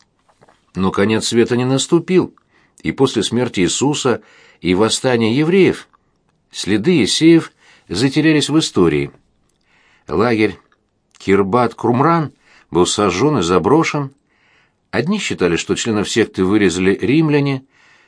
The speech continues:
другие полагали, что их просто выслали неизвестно куда.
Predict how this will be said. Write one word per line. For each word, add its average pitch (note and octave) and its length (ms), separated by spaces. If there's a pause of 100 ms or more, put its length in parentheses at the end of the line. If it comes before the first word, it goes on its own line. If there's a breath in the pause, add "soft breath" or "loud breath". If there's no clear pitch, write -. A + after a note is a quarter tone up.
другие D3+ 380
полагали, F#2+ 480
что - 180
их F2+ 120
просто G#2 340
выслали D3 460
неизвестно C#3+ 560
куда. C#3 400